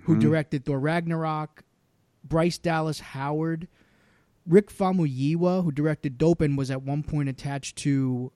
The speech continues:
Speaker 2: um, The Flash, right? At one
Speaker 1: Mm-hmm.
Speaker 2: point. Uh,
Speaker 1: Yeah.
Speaker 2: he's directing the episode.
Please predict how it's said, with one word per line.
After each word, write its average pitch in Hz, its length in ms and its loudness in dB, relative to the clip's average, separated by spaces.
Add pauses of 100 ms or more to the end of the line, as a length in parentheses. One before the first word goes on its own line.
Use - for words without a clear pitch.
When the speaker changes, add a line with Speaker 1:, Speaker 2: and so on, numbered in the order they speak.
Speaker 2:
um, 110 460 -6 (300)
The 120 80 -6
Flash, 151 540 -6
right? 143 280 -6 (540)
At 156 100 -4
one - 140 0
Speaker 1:
Mm-hmm. 113 140 0
Speaker 2:
point. 202 280 -2 (540)
Uh, 135 220 -2
Speaker 1:
Yeah. 92 100 0
Speaker 2:
he's 202 140 4
directing 208 260 2
the 196 60 2
episode. 190 400 0